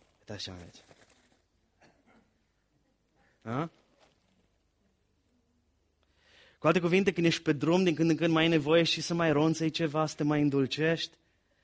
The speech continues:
Nu că ți-e foame, dar e bucuria așa, să savurezi un Raffaello.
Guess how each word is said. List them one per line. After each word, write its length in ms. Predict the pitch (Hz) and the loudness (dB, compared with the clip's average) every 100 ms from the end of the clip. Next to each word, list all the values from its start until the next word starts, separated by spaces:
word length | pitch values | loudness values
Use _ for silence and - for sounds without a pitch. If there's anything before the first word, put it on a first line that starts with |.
| _ _ | _ _
Nu 100 | 247 | -2
că 100 | 349 | -2
ți-e 160 | - 269 | 0 -2
foame, 640 | - 143 151 127 110 92 _ _ _ _ _ _ _ | -2 0 2 2 -2 -6 _ _ _ _ _ _ _
dar 120 | - | -14
e 40 | 143 | -12
bucuria 480 | 147 - 214 190 127 | -12 -8 -4 -4 -4
așa, 180 | 123 | -4
să 60 | 135 | -6
savurezi 680 | - 123 120 147 160 - - _ _ _ _ _ _ _ _ _ _ _ | -8 -8 -4 -2 -2 -2 -12 _ _ _ _ _ _ _ _ _ _ _
un 140 | 165 | 4
Raffaello. 640 | 170 160 170 147 127 92 | 4 4 2 0 -2 -8